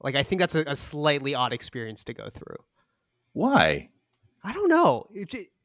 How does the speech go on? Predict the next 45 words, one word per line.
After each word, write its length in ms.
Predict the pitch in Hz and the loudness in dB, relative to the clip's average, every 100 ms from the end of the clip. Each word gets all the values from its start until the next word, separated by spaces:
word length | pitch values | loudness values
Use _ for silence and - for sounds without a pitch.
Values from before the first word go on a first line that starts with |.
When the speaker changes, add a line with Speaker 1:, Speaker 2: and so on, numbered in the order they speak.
| _ - | _ -6
Speaker 1:
it 140 | 233 | -2
feels 240 | - 370 269 | 4 4 4
really 300 | 185 240 247 | 4 4 4
intimate 480 | 165 202 269 277 | 2 4 4 6
in 120 | 277 277 | 6 4
a 60 | |
way 320 | 277 277 285 | 6 8 6
that, 220 | 262 208 180 | 6 4 4
like, 200 | 160 143 | 2 2
I'm 140 | 175 196 | 4 6
not 180 | 226 | 6
sure 160 | - 208 | 6 2
that 100 | 185 | 4
I'm 140 | 156 | 2
totally 460 | 151 - 180 160 147 | 0 0 0 2 -2
comfortable 480 | - 135 - 123 120 | -4 -6 -8 -12 -10
with. 180 | 113 - - _ _ - - - | -12 -14 -20 _ _ -20 -20 -8
Speaker 2:
Uh, 60 | - | 2
maybe 160 | 294 | 8
it's 140 | 320 - | 10 8
'cause, 120 | 147 | 4
I 60 | 151 | 6
think 160 | 151 | 6
'cause 140 | 123 95 | 6 6
you 80 | |
know 240 | 92 104 107 | 8 10 8
him, 200 | 71 71 | 4 -2
right? 300 | 76 151 139 | 2 2 8
But 300 | 110 87 - _ - | 10 10 4 _ -2
Speaker 1:
Yeah, 220 | 190 262 185 | 4 4 6
like, 180 | 240 269 | 2 2
it's, 180 | 240 - - 605 175 | -6 -12 -14 -14 -10
that's, 240 | 175 269 294 | -2 -2 0
that's 240 | 185 277 | -2 -2
been, 160 | - 240 | -2 -4
that's 400 | 208 208 233 262 | -2 2 2 2
been 80 | 226 | 2
something 200 | 196 160 | 0 0
that's 120 | 151 | -6
been 180 | 147 131 | -10 -12
weird, 220 | 143 156 | -12 -12
is 140 | 131 | -12
reading 260 | 131 151 143 | -10 -8 -8
this 160 | 139 | -12
book. 340 | - 143 160 | -8 -8 -8